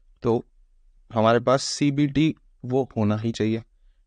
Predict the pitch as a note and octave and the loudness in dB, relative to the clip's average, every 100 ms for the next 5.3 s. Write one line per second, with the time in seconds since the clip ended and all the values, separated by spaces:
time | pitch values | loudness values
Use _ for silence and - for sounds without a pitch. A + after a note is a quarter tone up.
0 | - B2 A2+ A2 C3+ D#3+ D#3+ C#3+ C#3+ C#3 | -2 -2 0 0 0 0 2 2 0 -2
1 | C#3+ C3 A#2+ A#2 C3 C#3+ D#3+ - B2+ D#3+ | 0 0 0 -2 -4 -2 -6 2 2 4
2 | D#3+ B2+ G#2 - _ _ _ _ _ _ | 2 0 -2 -8 _ _ _ _ _ _
3 | _ _ _ _ - G#2 B2+ - _ A2 | _ _ _ _ -8 -4 -4 -6 _ -2
4 | A2+ B2+ D3 C3+ - _ _ C3 B2+ B2+ | 0 2 0 -2 -10 _ _ -8 -2 0
5 | A#2 B2+ | 0 -2